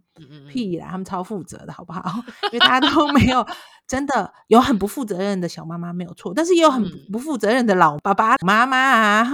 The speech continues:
Speaker 1: 嗯。
Speaker 2: 就是我们一直去要求大家只能用走固定的路。譬如说我们家小孩小时候，真的会有路人，就是，就譬如说来问我们说，“那个，爸爸嘞？”然后我就说，“我没有结婚。”然后他就转过头去问我们家小孩说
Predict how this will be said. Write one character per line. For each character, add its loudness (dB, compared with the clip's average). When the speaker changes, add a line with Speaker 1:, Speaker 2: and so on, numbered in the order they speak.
Speaker 1:
嗯。 -10
Speaker 2:
就 2
是 6
我 4
们 0
一 2
直 -8
去 -4
要 0
求 -8
大 -8
家 -8
只 -12
能 -14
用 -2
走 -6
固 -8
定 -10
的 -16
路。 -10
譬 -2
如 2
说 2
我 0
们 -2
家 0
小 -4
孩 -4
小 -8
时 -10
候， 0
真 0
的 2
会 4
有 4
路 2
人， -4
就 -2
是， -2
就 0
譬 0
如 2
说 2
来 2
问 0
我 -6
们 -10
说 -6
，“那 -4
个， -12
爸 2
爸 2
嘞？” 0
然 -2
后 0
我 0
就 -4
说 -4
，“我 -4
没 -10
有 -12
结 -14
婚。” -10
然 0
后 2
他 4
就 6
转 2
过 4
头 2
去 2
问 2
我 -2
们 -4
家 -2
小 -4
孩 -2
说 -6